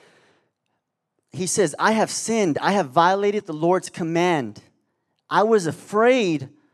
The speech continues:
of the people, and so I gave in to them." What did he do? He was a, he felt like he was an ex-, accepted, so he conformed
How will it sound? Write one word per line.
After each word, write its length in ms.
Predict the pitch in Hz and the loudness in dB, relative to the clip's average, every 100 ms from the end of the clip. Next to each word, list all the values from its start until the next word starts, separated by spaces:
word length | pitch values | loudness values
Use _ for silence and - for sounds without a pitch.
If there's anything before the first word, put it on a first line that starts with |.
| _ _ - | _ _ -4
of 160 | 147 131 | -4 -2
the 100 | 131 | -6
people, 680 | - 233 220 151 139 127 - _ _ _ 120 | -4 -6 -2 2 2 0 -12 _ _ _ -14
and 100 | 113 | -12
so 460 | - 190 196 190 | -10 -2 0 0
I 140 | 127 135 | -2 -6
gave 300 | 139 156 147 | -2 -4 -2
in 300 | 156 160 156 _ _ _ _ _ _ _ _ _ _ | -4 -6 -12 _ _ _ _ _ _ _ _ _ _
to 180 | - 147 | -12 -8
them." 320 | 127 117 95 - _ _ _ _ _ _ _ _ _ | -6 -8 -10 -20 _ _ _ _ _ _ _ _ _
What 120 | 135 | -4
did 100 | 160 | -4
he 140 | 143 147 | -4 -2
do? 240 | 160 127 | 0 -2
He 160 | - 170 | -2 -4
was 160 | 156 | -4
a, 80 | 135 - | -6 -8
he 200 | 277 165 | -8 -8
felt 300 | - 202 175 | 0 0 2
like 120 | 151 | -2
he 140 | 196 | -2
was 140 | 185 160 | -2 0
an 100 | 139 | -4
ex-, 300 | - - 190 - | -6 -10 -8 -8
accepted, 540 | - - 190 165 139 | -8 0 0 0 -6
so 140 | - | -4
he 180 | 120 208 | -6 -6
conformed 880 | 202 185 139 - 208 226 185 139 - | -8 -10 -12 -4 2 4 2 0 -6